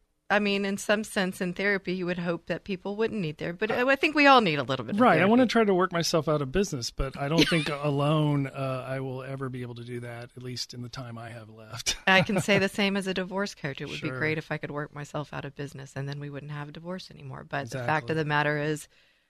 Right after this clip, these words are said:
Speaker 1: forty to fifty percent of marriages end in divorce. And
Speaker 2: Right.
Speaker 1: so, hence, here we are, the Divorce Coaching <laughs> Hour, trying to help people along. Uh, so I wanna learn a little bit more about you. Well, I actually, you know,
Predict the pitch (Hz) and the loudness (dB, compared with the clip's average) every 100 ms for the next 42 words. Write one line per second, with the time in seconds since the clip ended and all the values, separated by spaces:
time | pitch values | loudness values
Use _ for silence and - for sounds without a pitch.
0 | _ _ _ - 139 143 151 143 - 139 | _ _ _ -6 -4 -4 -4 -6 -6 -12
1 | - - 135 139 131 131 131 131 120 123 | -12 -10 -10 -10 -10 -10 -12 -12 -12 -10
2 | 131 131 - - - - - 143 117 110 | -14 -16 -14 -14 -14 -18 -12 -8 -6 -2
3 | 143 147 147 - _ _ _ _ 196 247 | -2 -2 -4 -12 _ _ _ _ -2 -2
4 | - - - 135 123 151 156 139 156 - | -6 -18 -10 -6 -2 2 4 6 6 4
5 | 156 156 151 151 - 165 151 175 - 180 | -2 -2 0 0 0 -2 0 -2 2 4
6 | 170 175 175 160 165 165 165 - - 165 | 6 4 2 4 4 2 -2 -4 -6 -2
7 | 165 156 - - - - 185 175 190 190 | -2 -4 -8 -20 -12 0 0 6 8 8
8 | 170 160 190 180 175 - 220 214 208 202 | 4 0 4 6 4 2 0 2 2 4
9 | 220 370 233 208 202 185 180 180 180 170 | 4 4 6 6 6 4 2 4 4 2
10 | 170 170 175 170 160 156 165 170 156 - | -2 -2 0 2 4 2 0 0 2 6
11 | 226 180 139 - 143 135 156 160 143 151 | 8 8 4 0 -4 -4 -6 -8 -8 -8